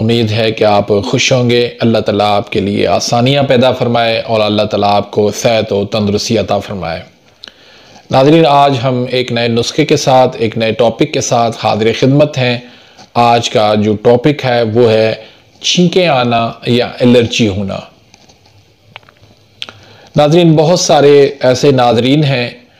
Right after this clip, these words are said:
जो इस तकलीफ़ में मुब्तला हैं कि उनको कसरत से छींकें आती हैं, थोड़ी सी हवा लगती है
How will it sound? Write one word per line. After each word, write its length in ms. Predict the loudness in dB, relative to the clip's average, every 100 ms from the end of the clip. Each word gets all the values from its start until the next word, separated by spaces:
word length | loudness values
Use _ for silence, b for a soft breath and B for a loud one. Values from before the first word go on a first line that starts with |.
| b b b b
जो 280 | -6 0 2 4 4 4 0 -6 _ _ _ _ _ -6
इस 200 | -6 -6 -6
तकलीफ़ 420 | 0 4 2 2 -2
में 80 | 2
मुब्तला 480 | 0 0 0 2 2
हैं 380 | 0 -4 -8 b b b b b b b _ _ -4
कि 140 | 0
उनको 420 | 2 2 4 2 2
कसरत 460 | 0 -2 2 0
से 180 | 0 -2
छींकें 420 | 0 0 2 2
आती 300 | 2 0 0
हैं, 400 | 0 -2 -6 -16 _ _ _ _ b b b b b _ _ -2
थोड़ी 260 | 2 4 2
सी 200 | 2 2
हवा 380 | 4 4 4 4
लगती 360 | 2 2 2
है 200 | 4 2